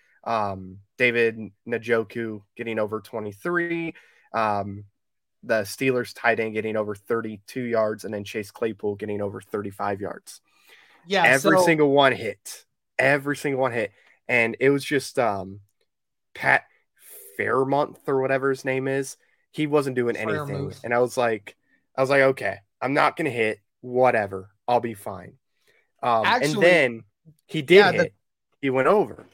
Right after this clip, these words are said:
Speaker 1: I was like, "Oh my gosh, I'm gonna win," because Chase Claypool had over, you know, thirty-five yards. Everybody had over.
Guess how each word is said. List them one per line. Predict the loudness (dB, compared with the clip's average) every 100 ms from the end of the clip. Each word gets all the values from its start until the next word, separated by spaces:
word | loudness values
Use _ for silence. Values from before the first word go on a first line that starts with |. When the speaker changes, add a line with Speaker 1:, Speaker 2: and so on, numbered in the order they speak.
| -2
Speaker 1:
I |
was | 4
like, | 4 6
"Oh | 4
my | 6 4
gosh, | 2 -2 -6 _ _ _
I'm | 2 2 4
gonna | 2
win," | 4 2 0 -4
because | -4 -4 -4
Chase | -2 -4 -4
Claypool | -8 -8 -8 -8 -6
had | -2 -4 -6 _ _ _ 0
over, | 4 4 2 -4 -4
you | -4 -4
know, | -6 -4
thirty-five | -6 -6 -6 -4
yards. | 0 0 -2 -4
Everybody | -4 -4 -4
had | -4 2
over. | 2 2 -2 -6